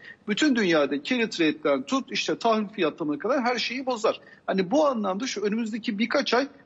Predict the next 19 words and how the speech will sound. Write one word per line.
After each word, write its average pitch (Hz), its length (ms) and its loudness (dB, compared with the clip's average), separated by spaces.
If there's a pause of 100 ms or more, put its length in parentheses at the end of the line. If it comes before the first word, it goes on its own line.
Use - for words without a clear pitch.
(140)
e, 190 340 2
belirleyici 220 520 -4
olacaktır. 175 500 -6
İki 214 180 -10
bin 208 100 -2
yirmi 202 220 0
birin 254 320 0
en 226 80 2
azından 190 320 0
ikinci 220 360 2
yarısı 247 280 0
nasıl 220 280 0
geçeceğine 180 640 0
dair 180 300 2
bize 185 180 -6
bir 180 60 -16
sinyal 156 400 -4
vermesi 139 360 -4
açısından. - 360 -12